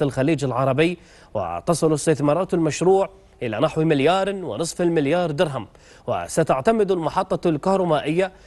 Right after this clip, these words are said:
في إنتاج الكهرباء على الاستفادة من المياه المخزنة في سد حتى وسد آخر علوي جاري إنشاؤه في المنطقة الجبلية.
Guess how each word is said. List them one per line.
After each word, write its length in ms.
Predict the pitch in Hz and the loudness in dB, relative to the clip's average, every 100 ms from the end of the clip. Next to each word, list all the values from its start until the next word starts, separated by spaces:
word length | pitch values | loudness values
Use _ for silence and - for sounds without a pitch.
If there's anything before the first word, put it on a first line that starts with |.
| - | -20
في 240 | - 151 113 | -4 -2 -2
إنتاج 320 | 113 185 175 | 2 2 2
الكهرباء 580 | 156 160 147 135 160 165 | -2 -2 -2 0 2 2
على 180 | 143 151 | 0 0
الاستفادة 760 | 143 - 147 175 151 117 - | -2 -4 0 2 2 0 -4
من 160 | 110 127 | -2 0
المياه 400 | 180 190 190 180 | 2 2 0 0
المخزنة 680 | 175 165 175 147 147 170 185 - _ | -4 -2 0 0 0 -2 -4 -16 _
في 160 | 170 | 0
سد 260 | 160 233 233 | 2 2 2
حتى 460 | - 180 - 143 170 - - | -2 -2 2 0 0 -8 0
وسد 580 | 151 220 214 175 190 - | 2 2 0 2 0 0
آخر 380 | 202 175 160 156 | 0 0 0 0
علوي 440 | 127 139 165 190 156 | 0 2 2 0 -4
جاري 420 | 131 180 180 165 | 0 0 0 -2
إنشاؤه 680 | 139 - 180 175 160 175 170 - - | -4 -2 -2 0 -2 -2 -4 -14 -2
في 260 | 175 165 | 2 2
المنطقة 480 | 151 151 147 180 156 160 | 2 -2 -2 -2 0 0
الجبلية. 640 | 147 139 143 143 123 78 | 2 2 2 0 -2 -8